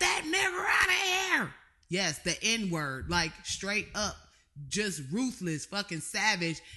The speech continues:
And, I mean, when you really think about it,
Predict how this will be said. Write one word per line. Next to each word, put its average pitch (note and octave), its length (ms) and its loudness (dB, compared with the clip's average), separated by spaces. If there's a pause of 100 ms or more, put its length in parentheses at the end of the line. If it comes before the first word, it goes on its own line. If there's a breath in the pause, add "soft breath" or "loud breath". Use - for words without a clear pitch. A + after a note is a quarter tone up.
(140 loud breath)
And, G3+ 240 -2 (960 loud breath)
I F#4+ 100 6
mean, F4 380 4 (540)
when C4+ 180 0
you C4+ 140 2
really C#4 180 2
think G3+ 180 0
about C3+ 300 -4
it, - 80 -16